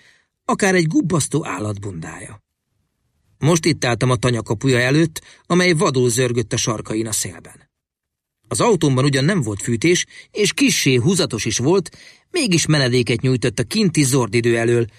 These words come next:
s egy darabig még erősen markoltam gyapjúkesztyűbe bújtatott kezemmel a kormánykereket, mielőtt rászántam volna magam, hogy kinyissam az ajtót. A szél csaknem kitépte kezemből a fogantyút, amikor kiszálltam, de még sikerült becsapnom az ajtót, mielőtt elbotladoztam a fagyott sáron át a kapuig.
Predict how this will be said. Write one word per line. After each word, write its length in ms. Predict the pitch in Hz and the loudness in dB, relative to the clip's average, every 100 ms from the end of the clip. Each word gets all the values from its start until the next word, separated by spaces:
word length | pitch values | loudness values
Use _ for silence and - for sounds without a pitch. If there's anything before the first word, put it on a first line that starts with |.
| - - | -20 -4
s 80 | |
egy 100 | 311 | -2
darabig 360 | 359 240 156 139 | 0 2 2 2
még 200 | 143 135 | 2 0
erősen 460 | 151 135 117 123 117 | 0 0 2 0 0
markoltam 560 | 113 110 127 110 117 | -2 -2 -2 0 -2
gyapjúkesztyűbe 760 | 120 139 131 110 113 - 120 117 | 0 0 -2 -2 -4 -2 -2 0
bújtatott 400 | 127 120 113 110 | 0 0 -2 -2
kezemmel 420 | 135 120 117 113 | 0 0 0 -2
a 60 | 104 | 0
kormánykereket, 840 | 185 151 135 131 123 - 117 - - - - - - | 2 2 2 2 0 0 -2 -4 -14 -20 -18 -10 0
mielőtt 360 | 220 214 208 | 2 4 2
rászántam 540 | 202 127 139 120 127 123 | 2 0 0 0 2 2
volna 220 | 131 120 | 2 4
magam, 260 | 151 143 | 2 4
hogy 140 | 139 139 | 2 2
kinyissam 440 | 151 110 - 110 | 0 0 0 0
az 100 | 104 | 0
ajtót. 500 | 90 87 - - - _ _ _ _ _ _ _ | -4 -12 -18 -18 -20 _ _ _ _ _ _ _
A 60 | 120 | -4
szél 300 | - 190 165 | 2 2 2
csaknem 360 | 165 160 147 135 | 0 -2 0 -2
kitépte 560 | - 180 - 127 123 | 0 0 2 0 -2
kezemből 460 | 104 123 117 113 120 | -2 0 0 0 -2
a 60 | |
fogantyút, 560 | 107 131 123 120 151 156 | 0 0 0 2 2 2
amikor 280 | 139 135 131 | 0 0 -2
kiszálltam, 540 | 139 - 127 123 156 | -2 0 -2 0 2
de 160 | 156 156 - - - - | 2 0 -4 -20 -20 -6
még 180 | 302 - | -4 0
sikerült 460 | 330 - 339 143 | 0 2 2 4
becsapnom 420 | 151 143 117 131 | 2 0 -2 -2
az 100 | 123 | -2
ajtót, 380 | 131 131 131 117 | 0 0 0 0
mielőtt 380 | 156 160 139 - | 2 4 2 0
elbotladoztam 880 | - 202 196 165 156 139 131 - 127 | -4 0 4 4 2 0 0 -2 -6
a 40 | 117 | -6
fagyott 360 | - 139 117 | -2 0 0
sáron 340 | - 117 110 110 | 0 -2 -2 -6
át 180 | 101 110 | -6 -6
a 40 | |
kapuig. 560 | - - - - - | -8 -10 -14 -12 -12